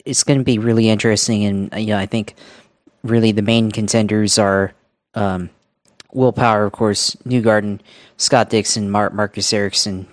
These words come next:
Um, those are the guys that are, you know, within a chance of winning the title. Um, yeah, I think, uh, for other, you know, for other racers, uh, uh, let me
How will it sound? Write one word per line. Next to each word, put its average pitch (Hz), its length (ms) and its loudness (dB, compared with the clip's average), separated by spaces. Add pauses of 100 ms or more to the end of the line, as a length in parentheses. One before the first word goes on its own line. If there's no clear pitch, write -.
(160)
Um, 98 260 -8
those 101 220 -4
are 107 80 -2
the 101 80 -10
guys 101 420 -2 (420)
that 104 180 2
are, 98 340 0
you 123 120 -6
know, 104 100 0
within 107 520 0
a 110 120 -6
chance 107 480 -2
of 104 80 -6
winning 101 240 -4
the 95 80 -8
title. 98 420 -2 (480)
Um, 92 360 -8 (360)
yeah, 107 140 -8
I 90 60 -8
think, 101 280 -6
uh, 92 160 -2
for 98 340 -10 (380)
other, 120 460 2 (180)
you 117 120 -6
know, 98 60 -4
for 110 180 0
other 104 180 2
racers, 101 640 -2 (120)
uh, 95 480 -8 (600)
uh, 104 140 -4
let 87 100 -6
me 90 240 -10